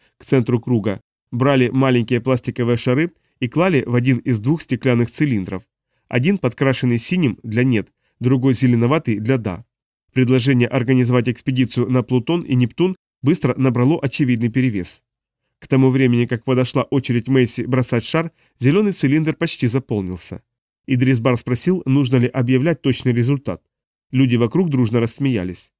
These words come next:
Так и было принято решение. Люди Ньюта заранее составили подробный план экспедиции и отправление назначили через двадцать дней.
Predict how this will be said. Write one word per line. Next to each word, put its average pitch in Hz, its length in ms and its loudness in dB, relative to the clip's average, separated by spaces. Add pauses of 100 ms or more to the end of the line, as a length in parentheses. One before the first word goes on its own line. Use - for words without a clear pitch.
(320)
Так 185 200 -2
и 165 40 2
было 151 240 2
принято 120 380 0
решение. 92 500 -4 (440)
Люди 127 220 2
Ньюта 123 440 0
заранее 123 540 0
составили 123 520 0
подробный 123 480 0
план 120 240 -2
экспедиции 117 680 -4 (280)
и 127 60 -2
отправление 131 560 0
назначили 120 540 -2
через 117 280 -2
двадцать 120 360 -4
дней. 92 280 -6